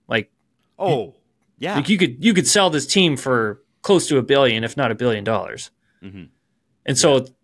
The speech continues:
Speaker 1: I, I also think, like, okay, well, let's get this team really competitive.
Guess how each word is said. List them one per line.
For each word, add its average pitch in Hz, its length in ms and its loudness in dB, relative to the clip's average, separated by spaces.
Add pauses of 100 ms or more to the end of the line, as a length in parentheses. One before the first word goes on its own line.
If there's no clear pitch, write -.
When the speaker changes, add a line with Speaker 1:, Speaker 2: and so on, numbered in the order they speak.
(600)
Speaker 1:
I, 214 180 2
I 226 220 2
also 185 260 2
think, 170 280 0
like, 147 180 4
okay, 151 260 0
well, 127 420 4 (680)
let's 190 240 2
get 202 160 0
this 170 160 0
team 202 260 4
really 196 180 6
competitive. 147 840 2